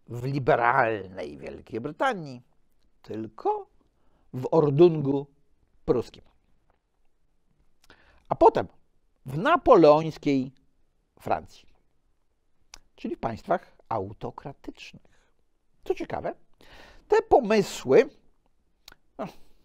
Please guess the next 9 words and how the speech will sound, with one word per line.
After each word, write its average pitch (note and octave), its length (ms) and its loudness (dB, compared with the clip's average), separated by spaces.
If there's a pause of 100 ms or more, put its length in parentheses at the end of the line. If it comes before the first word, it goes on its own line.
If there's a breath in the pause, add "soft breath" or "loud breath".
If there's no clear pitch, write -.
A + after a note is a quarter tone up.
liberalne, A2+ 640 -4 (320)
wcielone F#3 640 8
przez A2 260 -12
autokratów, D4+ 640 0 (1600 soft breath)
zostały D3+ 580 0 (120)
zaakceptowane A#2+ 1200 -2 (220)
w - 120 -20
późniejszych E3+ 800 0 (180)
latach C3+ 500 0